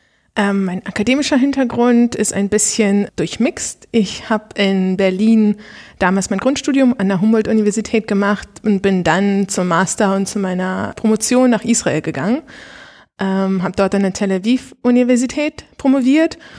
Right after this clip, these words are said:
und bin dann auch im Laufe der Promotion auf die Kommandos gestoßen. Und zwar habe ich über osmanische Diplomaten im achtzehnten Jahrhundert Preußen promoviert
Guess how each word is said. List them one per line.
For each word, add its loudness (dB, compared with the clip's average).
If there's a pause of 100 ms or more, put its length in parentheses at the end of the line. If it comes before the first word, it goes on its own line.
(120)
und 2
bin 2
dann 2
auch 0
im 4
Laufe 0
der 0
Promotion -4
auf -6
die -2
Kommandos 2
gestoßen. -8 (480)
Und -4
zwar 0
habe 2
ich -4
über 0
osmanische 0
Diplomaten 0
im -2
achtzehnten -2
Jahrhundert 0
Preußen 2
promoviert 0